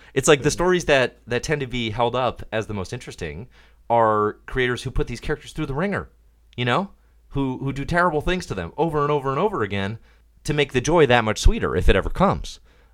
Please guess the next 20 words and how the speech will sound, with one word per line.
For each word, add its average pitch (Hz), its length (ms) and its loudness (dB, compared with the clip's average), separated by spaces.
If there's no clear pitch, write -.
Um, 110 420 4
so 156 260 10
yeah, 113 360 6
I 107 60 -2
mean, 123 160 0
as 113 160 0
meta 139 140 4
commentary 92 560 0
on, 80 480 -2
on 78 100 -8
comics, 95 420 0
which - 380 0
I've, 104 260 0
I've 98 240 0
never 87 420 -2
seen 98 340 -6
a - 20 -6
franchise 80 920 -6
in 95 160 -6
film 80 600 -8